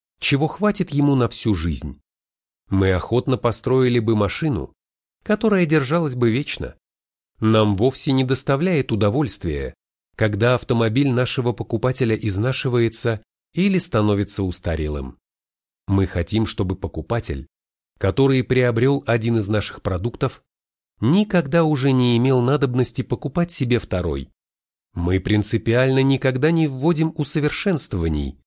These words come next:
которые сделали бы устарелыми прежние модели. Части каждого автомобиля могут быть заменены не только частями других экипажей того же типа,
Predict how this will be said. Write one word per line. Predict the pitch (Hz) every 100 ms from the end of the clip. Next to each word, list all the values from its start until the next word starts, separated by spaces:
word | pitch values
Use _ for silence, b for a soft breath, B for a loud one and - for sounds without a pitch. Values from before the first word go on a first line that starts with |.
| _ _ _ _ _
которые | 107 101 110 110 110
сделали | 98 123 151 147 135
бы | 123 127
устарелыми | 120 - 135 190 170 156
прежние | 143 123 120 104 110 104
модели. | 98 92 78 73 69 - _ _ _ _ _ _ _ _
Части | - 110 92 - 101
каждого | 101 104 92 101 101
автомобиля | 98 - 104 104 127 160 151
могут | 147 143 139
быть | 113 147
заменены | 117 135 131 131 131 156
не | 156 151
только | - 190 175
частями | 165 151 - - 147 143
других | 127 127 139 139 -
экипажей | 131 - - 123 104 113
того | 110 101 107
же | 95
типа, | 87 87 - 69